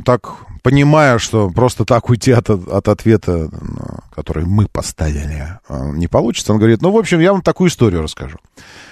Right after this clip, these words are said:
У нас осталось сколько-то там тысяч агрегатов, эм, которые мы хотели, он говорит, рас-, распределить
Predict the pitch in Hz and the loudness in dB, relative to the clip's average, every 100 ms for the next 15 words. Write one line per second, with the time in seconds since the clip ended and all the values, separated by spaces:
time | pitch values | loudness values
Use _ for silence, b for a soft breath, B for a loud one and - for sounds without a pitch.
0 | B B 104 143 208 - 147 - 185 170 | B B 2 4 4 2 0 2 2 2
1 | - 170 165 143 123 143 143 - 147 - | 2 0 0 0 2 2 2 2 0 0
2 | 113 117 110 110 147 160 127 - _ _ | 0 2 2 4 4 2 0 -4 _ _
3 | _ _ _ _ _ _ - 98 101 104 | _ _ _ _ _ _ -6 0 4 4
4 | 104 104 101 101 101 98 95 95 123 123 | 6 6 6 4 4 2 -2 -2 0 2
5 | 165 139 127 156 127 123 147 143 120 113 | 4 4 2 2 2 2 2 4 4 4
6 | 117 - 123 - - 123 120 127 123 143 | 2 2 0 0 -2 0 0 2 2 4
7 | 151 127 - | 4 2 -6